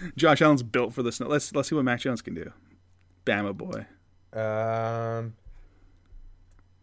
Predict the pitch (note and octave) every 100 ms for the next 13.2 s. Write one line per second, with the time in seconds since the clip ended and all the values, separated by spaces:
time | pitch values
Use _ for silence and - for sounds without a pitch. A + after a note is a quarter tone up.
0 | _ - - - _ - - - _ F#3
1 | B3+ F#4 F#4 A#3 - E3+ B2 G#2+ - -
2 | - _ - G3 A3+ F3 E3+ D3 G#2 F#3
3 | G#3+ - - - C3+ E3+ F3 - - D3
4 | C#3 B2+ B2+ B2+ B2+ A#2+ A2 G#2+ G#2 -
5 | - _ - D3+ E3 G#3+ A#3+ D#3 C#3 C3
6 | E3 C3+ - B2+ D3+ F#3+ G#3+ G3+ F3+ D#3+
7 | D3 C#3 - - - - - - - _
8 | _ - - - A2+ A2+ B2+ C3 C#3 D3
9 | C3 B2+ C3 - E3 E3 D3 C#3+ D3+ C#3+
10 | C3+ C#3 D#3+ D#3 - B2+ B2 G2 A#2+ A2
11 | - B2 B2 C3+ - - - D#3+ B2+ E3+
12 | - C#3 D3+ F3 - B2+ - B2 F#2 G#2
13 | A#2 G2+